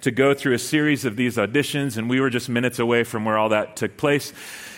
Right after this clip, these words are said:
And so, uh, we were able to, to fly him, uh, out. Uh, Arcadian and his mom stayed with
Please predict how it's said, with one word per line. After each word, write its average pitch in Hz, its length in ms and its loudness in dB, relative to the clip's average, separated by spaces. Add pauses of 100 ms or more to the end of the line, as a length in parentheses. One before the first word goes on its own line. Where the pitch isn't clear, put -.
(100)
And 139 180 0
so, 135 400 4
uh, 117 500 2
we 120 340 0
were 175 160 4
able 156 320 2
to, 120 420 0
to 117 380 -2
fly 139 320 0
him, 151 360 -4
uh, 113 220 2
out. 123 420 0
Uh, 110 220 2
Arcadian 139 500 0
and 127 120 -2
his 135 160 -4
mom 127 460 -2
stayed 135 360 0
with 123 320 -2